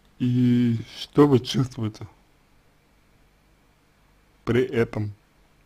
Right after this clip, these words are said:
Ну вот, при таком обесценивании,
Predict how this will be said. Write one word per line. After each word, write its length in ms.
Ну 220
вот, 320
при 380
таком 520
обесценивании, 920